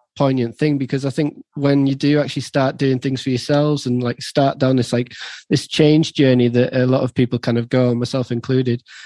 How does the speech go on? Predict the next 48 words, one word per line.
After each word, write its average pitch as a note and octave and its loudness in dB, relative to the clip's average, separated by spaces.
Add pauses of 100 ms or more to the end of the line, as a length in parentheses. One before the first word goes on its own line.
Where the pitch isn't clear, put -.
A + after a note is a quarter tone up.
(160)
there's C#3+ 0
a D3+ 0
lot D3+ 2
of, D3 -2
like, C3 -4
doubt, E3 0
I F#3 -2
guess, F#3 -2
when D#3+ 2
you C#3+ 0
kind D3 -2
of B2+ 0
go C#3 2
through C#3+ -2
that C#3+ -2
initial C3+ -2
starting C#3 -2
process. C3+ 0
And C#3 -2 (500)
I D#3+ 0
think F#3 0 (180)
going E3+ 4
through E3+ 0
this D#3+ -2
podcast, - -4
I'll C#3+ 0
probably D3+ 0
follow D3 2
a C3+ 2
similar C#3 0
flow C#3+ 0
to C3+ -2
your C3+ -2
book D#3 -2
in C#3+ -2
respect C#3 -4
to C3+ -2
how C3 2
you C3 0
set - -4
goals D3 2
and C3 -2
the A#2+ -2
time C#3 0
and B2+ 0
inside C3+ 0
and B2+ 2
out. C#3 0